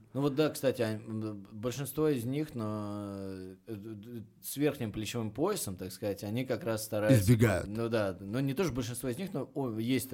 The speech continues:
Speaker 1: довольно большое количество девушек, которые ты видишь, что они
Speaker 2: Они
Speaker 1: хотя
Speaker 2: избегают.
Speaker 1: сейчас, хотя сейчас
Speaker 2: Тенденция
Speaker 1: идет тенденция
Speaker 2: меняется.
Speaker 1: такая, что вот этот стереотип опять же уходит, и г-, они убеждают, что если сделать, не, ну, они там
Speaker 2: Ну,
Speaker 1: проходят несколько тренировок, и ничего страшного не
Speaker 2: во-первых,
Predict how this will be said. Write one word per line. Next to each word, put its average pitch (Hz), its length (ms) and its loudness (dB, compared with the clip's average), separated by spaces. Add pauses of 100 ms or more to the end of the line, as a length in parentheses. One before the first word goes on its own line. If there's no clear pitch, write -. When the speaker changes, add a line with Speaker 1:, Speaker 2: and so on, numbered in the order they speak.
(100)
Speaker 1:
довольно 117 340 6
большое 107 340 0
количество 104 320 -4
девушек, 180 280 -2
которые 117 200 -4
ты 110 120 -4
видишь, 135 220 -2
что - 180 -4
они 98 160 -4 (300)
Speaker 2:
Они 117 200 8
Speaker 1:
хотя 180 220 10
Speaker 2:
избегают. 175 280 8
Speaker 1:
сейчас, 143 280 0 (460)
хотя 110 280 0
сейчас 147 640 4
Speaker 2:
Тенденция 120 320 8
Speaker 1:
идет 120 220 8
тенденция 113 220 8
Speaker 2:
меняется. 101 340 4
Speaker 1:
такая, 120 400 4
что 101 400 0
вот 95 120 -6
этот 98 200 -6
стереотип 110 520 2
опять 101 280 2
же 95 80 0
уходит, 139 420 2
и 95 60 -6
г-, 92 520 -6
они 107 260 4
убеждают, 104 600 4
что 98 380 0 (480)
если 117 360 2
сделать, 117 380 0
не, 113 200 -2
ну, 117 180 -4
они 117 160 0
там 117 140 6
Speaker 2:
Ну, 139 80 10
Speaker 1:
проходят 135 380 8
несколько 131 260 -4
тренировок, 127 640 2
и 107 80 -4
ничего 113 420 -2
страшного 113 420 0
не 95 120 2
Speaker 2:
во-первых, 113 260 8